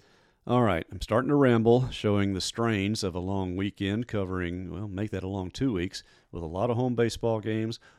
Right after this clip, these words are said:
a lot of spring football practices, a couple of scrimmages to cover. So maybe I should shut it off quickly here. Let's just say the obvious. State has to win games.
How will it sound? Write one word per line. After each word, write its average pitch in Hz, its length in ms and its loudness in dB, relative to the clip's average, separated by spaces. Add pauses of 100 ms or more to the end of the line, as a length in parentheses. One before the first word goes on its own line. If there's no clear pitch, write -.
(140)
a - 80 -6
lot 98 180 -2
of 98 60 -4
spring 110 300 -2
football 107 340 -2
practices, 117 720 0
a 110 60 -6
couple 90 240 -6
of 85 60 -8
scrimmages 107 520 -2
to - 100 -12
cover. 101 400 -4 (1000)
So 117 260 2
maybe 113 380 4
I 107 100 4
should 101 220 -4
shut 110 180 -2
it 104 80 0
off 101 320 0 (120)
quickly 92 360 -2
here. 80 260 -8 (140)
Let's 135 200 2
just 135 220 2
say 117 300 6
the 95 160 0
obvious. - 400 -4 (240)
State 123 240 2
has 131 160 2
to 127 60 -6
win 113 180 0
games. 78 320 -10